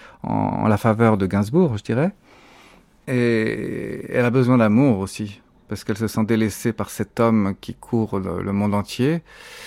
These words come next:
Elle le trouve très attachant et très beau, Gainsbourg. Et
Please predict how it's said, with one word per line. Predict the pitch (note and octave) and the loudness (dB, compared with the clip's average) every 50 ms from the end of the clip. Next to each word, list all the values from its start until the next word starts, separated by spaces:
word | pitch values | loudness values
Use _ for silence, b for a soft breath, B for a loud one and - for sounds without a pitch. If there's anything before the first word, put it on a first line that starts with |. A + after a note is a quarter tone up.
| B B B B B | B B B B B
Elle | - - A2 A2+ | -6 -2 0 2
le | A#2+ | 2
trouve | A#2 - - C#3 - | 2 0 -2 -4 -2
très | - D3 C3 B2 | 0 2 4 4
attachant | A#2+ - C3 A#2 - - A#2 - | 4 4 2 0 2 2 2 2
et | B2+ | 2
très | - - A#2 A2 | 2 0 0 0
beau, | G2 F#2+ G2+ G2+ F#2+ - - - - - | 0 0 -2 -2 -4 -6 -12 -14 -12 -8
Gainsbourg. | - - G#2 G#2+ G#2 - G2+ G2+ G2+ G2+ G#2 - - - _ _ b b b b b b b b b - | -4 -2 -2 -2 -2 -2 -2 -2 -2 -2 -4 -8 -14 -20 _ _ b b b b b b b b b -2
Et | - A2 A2 G#2+ - | 2 2 2 2 0